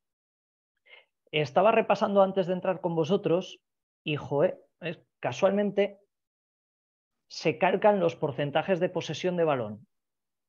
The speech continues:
el día de Stamford Bridge y el día del Bernabéu contra el City,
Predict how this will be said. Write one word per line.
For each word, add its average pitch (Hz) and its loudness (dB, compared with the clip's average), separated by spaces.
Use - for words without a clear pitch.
el 156 -2
día 180 4
de 147 0
Stamford 165 -2
Bridge 220 -6
y 147 -2
el 147 2
día 185 4
del 180 2
Bernabéu 156 2
contra 160 -4
el 147 -2
City, 208 -8